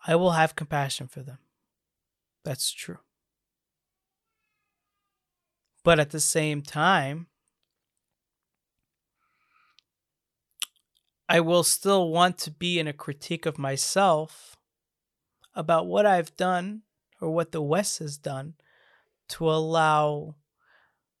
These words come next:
Russia to be as frustrated as they are in a healthy way, of course, as I discussed before. So in me watching those videos and having compassion for the civilians,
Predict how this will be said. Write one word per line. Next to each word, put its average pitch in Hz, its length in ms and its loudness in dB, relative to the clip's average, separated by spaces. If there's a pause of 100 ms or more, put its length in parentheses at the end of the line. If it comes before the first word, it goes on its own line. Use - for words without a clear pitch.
(880)
Russia 156 480 0
to 135 480 -8
be 143 320 -8 (100)
as 151 240 2
frustrated 131 600 -6
as 127 100 -10
they 135 220 -10
are 143 340 -4 (420)
in 147 120 -6
a 123 40 -8
healthy 147 360 -4
way, 127 200 -20 (260)
of - 100 -20
course, - 340 -20 (1200)
as 135 140 -8
I 127 60 -8
discussed 135 460 -10
before. - 380 -18 (1800)
So 170 440 2
in 170 240 -2
me 226 220 0 (500)
watching 185 480 4
those 165 180 -4
videos 165 280 -4
and 156 80 -6
having 170 320 -2
compassion 156 560 -2
for 143 140 -10
the 139 120 -8
civilians, 151 1000 -4